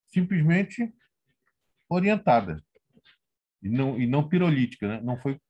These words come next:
tratada com calor. Então, na mesma amostra, você tem isso. Aí você faz. Então, isso aqui é um atípico caso daquele polimento que eu falei, ó. A peça tá polida, mas cons-,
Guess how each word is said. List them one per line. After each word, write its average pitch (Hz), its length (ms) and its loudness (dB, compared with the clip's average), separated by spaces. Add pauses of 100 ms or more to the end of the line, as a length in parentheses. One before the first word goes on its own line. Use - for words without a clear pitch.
tratada 135 400 -2
com 151 180 -4
calor. 107 400 -2 (540)
Então, 170 200 0
na 175 80 4
mesma 202 300 4
amostra, 180 360 4
você 170 240 0
tem 185 240 2
isso. 107 360 -2 (460)
Aí 202 140 0
você 240 180 2 (220)
faz. 214 560 2 (640)
Então, 202 520 2 (380)
isso 190 240 -2
aqui 196 200 0
é 214 40 2
um 214 140 2
atípico 226 640 -2
caso 175 400 2
daquele 175 340 0
polimento 160 600 2
que 151 80 -4
eu 139 40 -6
falei, 123 300 0
ó. 76 140 -4 (960)
A 147 100 -6
peça 165 360 0
tá 135 160 2
polida, 180 800 2 (260)
mas 156 280 2
cons-, 190 520 0